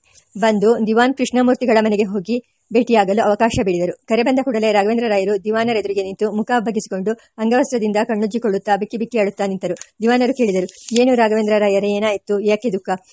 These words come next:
"ಅಯ್ಯೋ, ಅಪರಾಧ ಮಾಡಿದೆನಲ್ಲ, ನಮ್ಮ ಸರಕಾರಕ್ಕೆ ವ್ಯಸನ ತಂದಿಟ್ಟೆನಲ್ಲ. ಕಾವಂದರು ಕಣ್ಣೊರೆಸಿಕೊಳ್ಳುವುದಕ್ಕಾಗಿ ನಾಲ್ಕು ಕರವಸ್ತ್ರ ತಂದಿದ್ದೇನೆ, ಅಪ್ಪಣೆ ಆದರೆ ಒಪ್ಪಿಸುತ್ತೇನೆ." ಕೃಷ್ಣಮೂರ್ತಿಗಳಿಗೆ ತಬ್ಬಿಬ್ಬಾಯಿತು. ವಿಷಯವೇನೋ ತಿಳಿಯಲಿಲ್ಲ. ಆಗ ರಾಯರು ಸರ್ಕಾರದ ಕಾಗದವನ್ನು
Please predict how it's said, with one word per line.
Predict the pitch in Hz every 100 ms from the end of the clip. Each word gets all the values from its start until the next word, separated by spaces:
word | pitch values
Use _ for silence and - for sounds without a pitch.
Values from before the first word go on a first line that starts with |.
| -
"ಅಯ್ಯೋ, | 220 233
ಅಪರಾಧ | 214 214 240 240
ಮಾಡಿದೆನಲ್ಲ, | 226 214 202 202 202
ನಮ್ಮ | 202 226
ಸರಕಾರಕ್ಕೆ | - 214 226 226 226 220
ವ್ಯಸನ | - 202 220
ತಂದಿಟ್ಟೆನಲ್ಲ. | 240 202 196 196 185 175 196 - _ _
ಕಾವಂದರು | - 220 208 233 247 226 214 226
ಕಣ್ಣೊರೆಸಿಕೊಳ್ಳುವುದಕ್ಕಾಗಿ | 226 226 226 254 226 214 202 202 190 202
ನಾಲ್ಕು | 202 196 233
ಕರವಸ್ತ್ರ | - 202 214 - - 208 - - -
ತಂದಿದ್ದೇನೆ, | - 214 208 196 202
ಅಪ್ಪಣೆ | - - 220
ಆದರೆ | 220 202 208
ಒಪ್ಪಿಸುತ್ತೇನೆ." | 202 214 214 190 196 190 _ _ _ _ _ _ _
ಕೃಷ್ಣಮೂರ್ತಿಗಳಿಗೆ | 247 277 311 247 220
ತಬ್ಬಿಬ್ಬಾಯಿತು. | 233 190 208 185 180 185
ವಿಷಯವೇನೋ | - _ - 226 262 233
ತಿಳಿಯಲಿಲ್ಲ. | 233 220 196 180 175 -
ಆಗ | 214 226
ರಾಯರು | 208 208
ಸರ್ಕಾರದ | 214 202 220 226
ಕಾಗದವನ್ನು | 220 190 190 185 190